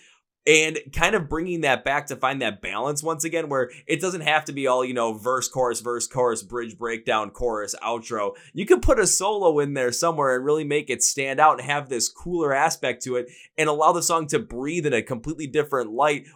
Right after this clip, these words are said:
while maintaining that heaviness if that's what you're going for. You guys did that a number of times on this album, and that's something that made me smile. Just to see that happening once again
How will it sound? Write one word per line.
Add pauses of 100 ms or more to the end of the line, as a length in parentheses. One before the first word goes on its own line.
while
maintaining
that
heaviness
if
that's
what
you're
going
for. (200)
You
guys
did
that
a
number
of
times
on
this
album,
and
that's
something
that
made
me
smile. (180)
Just
to
see
that
happening
once
again